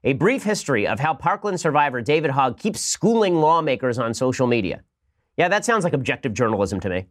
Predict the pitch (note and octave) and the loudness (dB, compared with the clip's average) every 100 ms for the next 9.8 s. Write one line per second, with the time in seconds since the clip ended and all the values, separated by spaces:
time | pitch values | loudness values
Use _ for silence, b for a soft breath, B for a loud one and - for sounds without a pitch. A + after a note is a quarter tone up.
0 | _ _ _ _ _ - B2+ C3+ A3 B3 | _ _ _ _ _ -4 -2 2 2 2
1 | G3+ G3 C#3+ D#3 D#3+ D#3 F3 F#3 B3 G#3+ | 2 0 0 0 4 4 4 4 2 0
2 | D3 C#3 A#2 - - C3+ D#3+ A#3 G#3 E3 | 0 -2 -2 -8 0 2 2 2 0 0
3 | F3 E3 C#3+ - D3+ D#3+ D3+ D#3 D#3 D#3+ | 0 0 0 0 0 2 2 0 2 0
4 | F3 G#3+ G3 A3 G#3 D3 D#3 B2+ D3+ C3 | 0 0 2 2 2 2 0 0 0 2
5 | D#3+ A2 F2+ _ _ - C#3 D3+ E3+ D#3+ | 2 0 -6 _ _ -2 0 4 2 2
6 | D3 D#3 F3 E3+ D3 C3+ - D3+ C#3 B2 | 0 0 2 2 2 -2 0 2 4 4
7 | A#2+ - - - _ _ _ - B2+ C3+ | 0 -2 -14 -16 _ _ _ -2 2 2
8 | F#3+ D#3+ D#3+ - _ _ - G#2 G#2+ B2+ | 0 0 -2 -2 _ _ -6 -2 0 0
9 | D#3+ D#3+ E3+ F3+ A#3+ - D3+ G2+ | 0 0 0 2 0 0 -4 -6